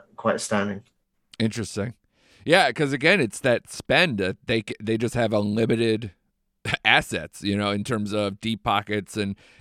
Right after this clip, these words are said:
Speaker 2: and money to burn. They don't care. And that's why they don't care so much that they don't, they're not balking at the live T V sports aspect of things. They're just like, "How can we get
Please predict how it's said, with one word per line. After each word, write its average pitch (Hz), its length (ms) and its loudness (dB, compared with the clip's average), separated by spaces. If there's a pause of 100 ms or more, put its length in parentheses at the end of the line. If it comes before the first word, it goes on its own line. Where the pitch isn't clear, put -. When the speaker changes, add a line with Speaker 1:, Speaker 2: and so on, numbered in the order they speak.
Speaker 2:
and 101 180 0
money 104 300 0
to 110 100 -4
burn. 98 520 0
They 95 120 0
don't 117 320 2
care. 117 360 0 (160)
And 123 180 -2
that's 156 200 4
why 147 460 6
they 139 180 4
don't 175 240 4
care 135 220 2
so 131 160 0
much 117 240 0
that 120 200 0
they 123 180 4
don't, 160 280 2
they're 107 200 2
not 123 200 4
balking 92 380 0
at 95 100 -4
the 90 80 -4
live 90 360 0 (420)
T 95 160 -2
V 90 320 0
sports - 580 -6 (120)
aspect 90 460 -4
of 92 100 -8
things. 110 260 -4
They're 107 160 -2
just 107 220 -2
like, 101 180 0 (340)
"How 151 520 6
can 151 160 2
we 135 100 0
get 131 280 2